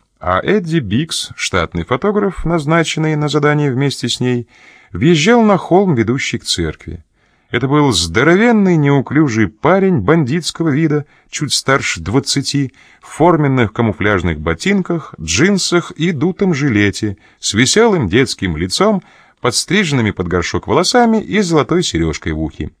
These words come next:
Каждый раз, когда Кэт выезжала с ним на репортажи, у него было новое увлечение.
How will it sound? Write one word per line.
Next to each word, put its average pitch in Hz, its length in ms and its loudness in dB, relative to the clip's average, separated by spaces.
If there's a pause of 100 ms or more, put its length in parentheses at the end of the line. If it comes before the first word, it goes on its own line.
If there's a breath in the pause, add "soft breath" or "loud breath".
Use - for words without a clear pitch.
(200)
Каждый 143 460 2
раз, 123 360 2
когда 92 280 0
Кэт 113 280 -2
выезжала 95 600 0
с - 160 0
ним 92 180 0
на 82 60 -2
репортажи, 127 800 0
у 90 140 -4
него 87 340 2
было 123 280 2
новое 87 540 0
увлечение. 78 800 -8